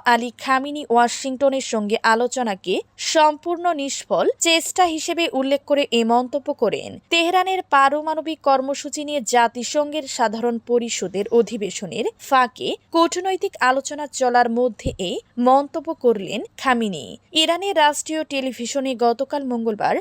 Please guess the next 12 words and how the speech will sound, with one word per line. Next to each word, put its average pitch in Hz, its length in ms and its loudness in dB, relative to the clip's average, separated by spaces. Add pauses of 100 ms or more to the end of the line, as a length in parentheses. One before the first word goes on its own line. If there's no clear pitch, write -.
(200)
খামেনির 302 600 -2
এই 233 140 4
বক্তব্যের 240 600 0
আগে 202 300 0
দেশটির 202 520 -6 (100)
পররাষ্ট্রমন্ত্রী 311 1160 2
আব্বাস 269 560 2
আরাগচি 254 520 2
জার্মানি, 247 520 2
ফ্রান্স 233 500 -2
ও 208 100 2
যুক্তরাজ্যের 196 760 -2